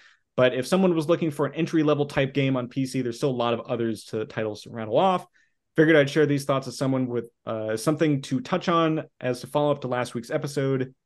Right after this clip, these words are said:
Cheers, Davian. Whew. Um, yeah, I think our, we didn't really put a whole lot of time into it, uh, but I also don't want this podcast to feel like homework for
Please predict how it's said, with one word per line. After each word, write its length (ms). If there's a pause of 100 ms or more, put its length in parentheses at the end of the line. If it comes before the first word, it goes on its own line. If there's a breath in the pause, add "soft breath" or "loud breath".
Cheers, 500 (140)
Davian. 460 (1120)
Whew. 320 (160)
Um, 580
yeah, 180
I 60
think 340 (1000)
our, 380
we 180
didn't 240
really 160
put 240 (100)
a 60
whole 160
lot 160
of 80
time 260
into 280
it, 220
uh, 280
but 200
I 180 (120)
also 260
don't 280
want 340
this 140
podcast 460
to 60
feel 180
like 160
homework 540
for 380